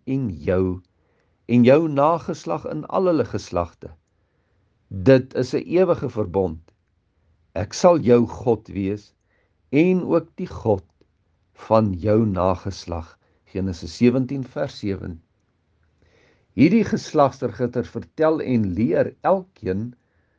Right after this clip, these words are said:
wat Matteus se evangelie oor Jesus Christus lees, van hierdie belofte wat God gemaak het. Met hierdie geslagsregister oop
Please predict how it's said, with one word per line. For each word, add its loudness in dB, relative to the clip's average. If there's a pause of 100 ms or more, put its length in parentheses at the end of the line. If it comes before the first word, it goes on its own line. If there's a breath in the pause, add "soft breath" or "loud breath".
(140)
wat -4
Matteus 2
se -6
evangelie -4
oor -4
Jesus -6
Christus -8
lees, -6 (640)
van 4
hierdie 0
belofte 2 (340)
wat -6
God -8
gemaak -4
het. -20 (880)
Met 2
hierdie 4
geslagsregister -4 (500)
oop 6